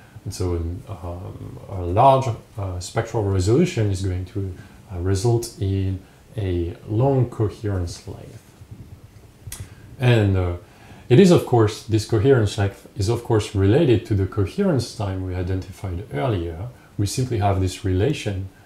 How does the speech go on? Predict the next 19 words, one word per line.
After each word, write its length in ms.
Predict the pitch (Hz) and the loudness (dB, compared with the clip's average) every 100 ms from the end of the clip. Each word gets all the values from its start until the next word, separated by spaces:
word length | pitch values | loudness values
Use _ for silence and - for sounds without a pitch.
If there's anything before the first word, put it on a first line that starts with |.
| - - | -20 -12
uh, 260 | 95 87 80 | -8 -6 -2
lambda 340 | 95 120 110 | 0 2 2
naught 440 | 92 95 117 131 - - - - | 2 4 2 0 -8 -20 -20 -8
is 140 | 95 | -6
simply 500 | - 101 - 95 90 - - - | -4 -4 -2 -4 -4 -12 -20 -12
the 100 | 98 | -8
speed 260 | 87 - 135 | -8 -2 0
of 140 | 113 | 0
light 260 | 98 90 98 - - | 0 -2 -4 -8 -16
times 580 | - 104 101 101 - - - | -4 0 0 -2 -8 -20 -16
tau 280 | - 104 | -8 -4
naught. 360 | 101 113 - - - | -2 0 -2 -4 -16
So 240 | - 98 | -10 -6
the 220 | 90 85 82 - | -4 -4 -6 -10
coherence 680 | - 90 170 143 98 - - _ - | -10 -4 0 2 0 -4 -16 _ -6
length 440 | 98 87 - - - - - - | -4 -4 -6 -14 -20 -20 -16 -2
is 340 | 101 92 - - - | 0 0 -4 -16 -6
the 80 | 101 | -2
distance, 760 | 107 202 - 98 - - - | 0 0 0 -4 -4 -8 -12